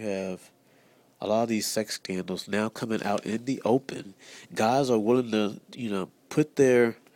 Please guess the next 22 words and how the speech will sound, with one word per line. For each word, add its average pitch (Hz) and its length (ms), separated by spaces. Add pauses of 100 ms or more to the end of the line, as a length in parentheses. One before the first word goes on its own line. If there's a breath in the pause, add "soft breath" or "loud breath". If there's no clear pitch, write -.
(840 loud breath)
pride 139 380
at 90 100
stake - 480
here 82 380 (1000)
to - 140
say, 117 240
"Hey, 110 220
look, 107 360
I've 107 180
been 107 140
abused 101 400
as 98 140
a 107 60
young, 107 280 (240)
a 95 60
youngin." 98 420 (1900 soft breath)
And, 90 280
uh, 95 80
it's, 82 220
it's 98 160
very 104 260
sad. 104 500